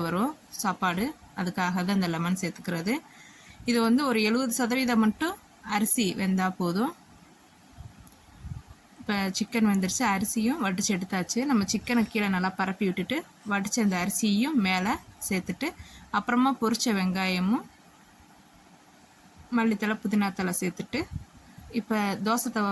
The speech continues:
வச்சுக்கலாம். தோசைக்கல் வந்து வச்சுட்டு ஒரு அஞ்சு நிமிஷம் தோசைக்கல்ல அதிகமான நம்ம ஃபாஸ்டா வச்சுக்கலாம். ஃபாஸ்டா வச்சு ஒரு அஞ்சு நிமிஷமும், சிம்ல வச்சு ஒரு பத்து நிமிஷமும்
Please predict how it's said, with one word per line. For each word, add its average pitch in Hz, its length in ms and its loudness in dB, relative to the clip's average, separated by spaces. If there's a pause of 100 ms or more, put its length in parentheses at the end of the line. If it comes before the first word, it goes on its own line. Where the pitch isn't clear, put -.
வச்சுக்கலாம். 190 520 0 (180)
தோசைக்கல் 220 500 0
வந்து 202 260 2 (100)
வச்சுட்டு 190 360 -4 (100)
ஒரு 202 160 2
அஞ்சு 196 260 2
நிமிஷம் 214 320 2 (640)
தோசைக்கல்ல 220 460 2 (120)
அதிகமான 208 640 4 (840)
நம்ம 202 220 2
ஃபாஸ்டா 214 440 2
வச்சுக்கலாம். 190 560 0 (120)
ஃபாஸ்டா 202 420 0
வச்சு 190 200 -2 (120)
ஒரு 196 140 2
அஞ்சு 185 280 4
நிமிஷமும், 190 460 4 (100)
சிம்ல 269 380 8
வச்சு 196 260 0 (180)
ஒரு 196 100 2 (100)
பத்து 185 280 -2
நிமிஷமும் 196 480 2